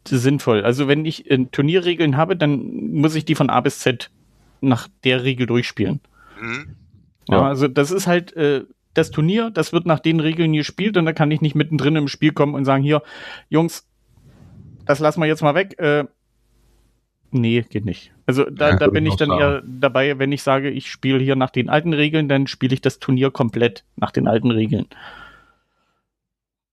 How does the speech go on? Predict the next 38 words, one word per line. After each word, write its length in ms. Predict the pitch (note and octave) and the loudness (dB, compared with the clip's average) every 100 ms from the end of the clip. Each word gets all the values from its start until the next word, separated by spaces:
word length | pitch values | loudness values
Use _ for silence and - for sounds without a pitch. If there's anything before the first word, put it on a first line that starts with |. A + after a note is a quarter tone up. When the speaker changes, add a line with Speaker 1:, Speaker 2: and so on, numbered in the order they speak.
| _ _ - | _ _ -2
Speaker 2:
Also 180 | A2+ C3 | 0 2
ich 140 | C#3 | 2
find's, 240 | C3 A#2+ | -2 -2
fänd-, 340 | - C3+ C3 - | -2 0 0 -2
fände 400 | - C3 C3+ D3+ | -2 0 2 2
es 220 | - C3 - | 0 -2 0
dann 240 | F2+ F#2 | 0 0
auch, 420 | - F#2+ D#3 - - | 0 2 0 -4 -4
äh, 540 | - C2 C3 C3 C3+ C3 - - - - _ | 0 2 2 2 -2 -4 -14 -16 -18 -20 _
bi-, 220 | - G#2+ - | -6 -6 -2
äh, 160 | F#2 - | -2 0
also 160 | G#2 G2 | -2 -2
ein 60 | |
bisschen 420 | F#2+ A2 F#2 B1 | -2 -4 -6 -12
komisch, 500 | - G#2 G2 D#2+ - - | -4 -2 0 0 -2 0
äh, 260 | D#2+ D#2 D#2 | 0 0 0
wenn 140 | F2 | 0
du 60 | F#2 | 0
dann 200 | F#2+ F2+ | 0 0
auf 120 | F2+ | 0
einmal, 540 | - F2+ G2+ G2+ G2+ - - | 0 0 2 2 0 -2 -4
da 120 | G2 | 0
musst 260 | A#2+ - | 0 0
du 60 | A#2+ | 0
dir 200 | A#2+ A2+ | 0 2
dann 220 | A#2 G#2+ | 0 -2
wieder 200 | G#2+ A2+ | 0 0
Gedanken 340 | G2+ G2+ A2 A2+ | 0 -2 -2 -4
machen, 240 | G#2 G2+ | -4 -2
ja, 120 | F#2+ | -2
wie 120 | F#2+ | 0
war 120 | F#2 F#2 | 0 0
denn 60 | |
das 220 | G2 F#2+ | 0 0
jetzt 240 | E2+ D#2+ - | 0 0 -2
nochmal? 420 | D#2 D#2 D2+ D2+ | 0 0 0 2
Ähm, 580 | - D2+ D2+ D#2 - - D2+ _ _ | 2 2 0 -4 -16 -16 -20 _ _
ja, 220 | C#2+ C#2 | -6 -6